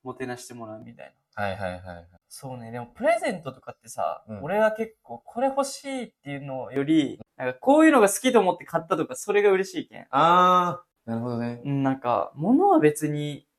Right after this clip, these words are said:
Speaker 1: これがいいっていうのはないかもしれんけど、手作り料理とかは嬉しいんじゃないかなって。
Speaker 2: なるほどね。
Speaker 1: うん、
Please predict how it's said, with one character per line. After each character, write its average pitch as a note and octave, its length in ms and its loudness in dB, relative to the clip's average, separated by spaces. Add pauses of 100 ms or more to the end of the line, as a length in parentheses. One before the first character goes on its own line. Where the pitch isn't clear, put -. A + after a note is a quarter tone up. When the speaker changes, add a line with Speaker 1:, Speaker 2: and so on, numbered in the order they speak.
(100)
Speaker 1:
こ - 180 -8
れ F3+ 80 -4
が F3+ 100 -2
い F3 120 0
い - 0 -
っ - 20 -4
て F3 100 -14
い C3+ 40 -2
う B2+ 40 -4
の B2 60 -4
は A#2+ 60 -8
な C3 120 -2
い C3+ 80 -6
か B2 80 -20
も A#2 80 -20
し - 120 -20
れ A#2 80 -16
ん A#2 60 -18
け A2 100 -16
ど、 D#2+ 340 -14
手 - 140 -14
作 A3 300 -2
り A3 100 -2
料 A3 180 4
理 D#3 80 -8
と C3+ 100 -6
か A#2 140 -4
は D2 420 0 (340)
嬉 C#3 220 -6
し - 60 -14
い C#3 60 -6
ん C3 40 -8
じ A2+ 80 -8
ゃ - 20 -6
な A2 140 -8
い - 60 -16
か D#2+ 100 -14
な C2 100 -16
っ - 20 -20
て。 - 60 -20 (380)
Speaker 2:
な A2 160 -2
る A2 60 -2
ほ G#2+ 100 -4
ど G2 140 -8
ね。 G2+ 100 -10
Speaker 1:
う B2 140 -14
ん、 A#2+ 140 -20